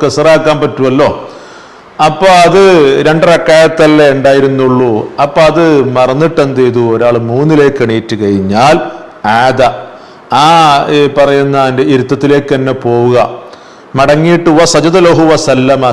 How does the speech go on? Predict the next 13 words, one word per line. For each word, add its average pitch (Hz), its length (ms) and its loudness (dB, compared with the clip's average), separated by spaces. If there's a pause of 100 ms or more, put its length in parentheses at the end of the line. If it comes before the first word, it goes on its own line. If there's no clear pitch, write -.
(100)
സഹുവിൻ്റെ 135 480 -2
ഒരു 180 160 -4
സുജൂദ്, 131 440 -2 (140)
സു-, - 100 -12 (120)
സുന്നത്തേ 190 420 0
ഉള്ളൂ, 170 180 0
നിർബന്ധമല്ല. 131 520 -2 (600)
അങ്ങനെ 147 320 0
സുജൂദ് 143 460 0
ചെയ്തുകൊണ്ട് 131 500 0 (120)
സലാം 123 340 -2
വീട്ടുകയാണ് 117 480 -4
വേണ്ടത്. 101 340 -4